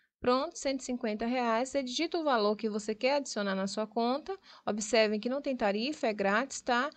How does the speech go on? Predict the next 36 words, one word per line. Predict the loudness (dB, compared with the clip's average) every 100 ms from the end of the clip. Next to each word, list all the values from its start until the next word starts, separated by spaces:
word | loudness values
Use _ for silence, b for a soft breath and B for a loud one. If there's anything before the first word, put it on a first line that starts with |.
| B B -6
Clica | -4 -4
aqui | -2 2
agora, | 4 4 4 4
gerar | 2 2 2 2
boleto. | 2 2 2 2 -2 -10 -12 _ _ _ _ -8
O | -4
boleto | 2 4 4 0
vai | 2 2 2
ser | 0
gerado, | 0 2 2 2 0
é |
bem | -2 -2
rapidinho. | -2 -4 -4 -4 -2 0 -2 -6 _ _ _ _ _ _
Pronto, | -2 2 2 0 -2
boleto | 2 2 2 0
gerado | 0 2 2 0
com | -4 -6 -6
sucesso. | -6 -8 0 2 4 2 -2
Agora, | -2 0 0
simplesmente | -2 -2 2 2 2 -4 -2
você | -4 0 2
realizar | 4 4 2 2
o | 2
pagamento | 2 2 2 2 -2 0
aí. | 4 2
Você | 0
pode | 0 2 2
realizar | 0 -2 0 2
o |
pagamento | 2 0 0 0 -2
no | -2
Bradesco, | -2 0 0 0 -6
pode | 0 0 0
realizar | 0 0 0
o | 0
pagamento | 0 0 0 0 -2 -6